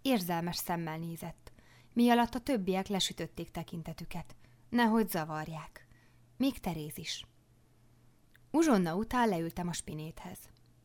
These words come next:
Két nővér dalát kísértem, akik iskolázatlanul, de ízlésesen és szép hangon énekeltek. Én is énekeltem, és kísértem magamat. A főnöknő a spinét mellett ült.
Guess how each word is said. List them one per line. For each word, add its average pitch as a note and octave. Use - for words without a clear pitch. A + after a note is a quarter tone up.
Két D4
nővér F3
dalát D#3+
kísértem, E3+
akik C4+
iskolázatlanul, F3
de G3
ízlésesen F3+
és A#3
szép -
hangon D#3+
énekeltek. D#3+
Én D#4+
is A3
énekeltem, F#3
és B3+
kísértem E3+
magamat. E3
A -
főnöknő F#3+
a F#3
spinét D#3+
mellett E3
ült. -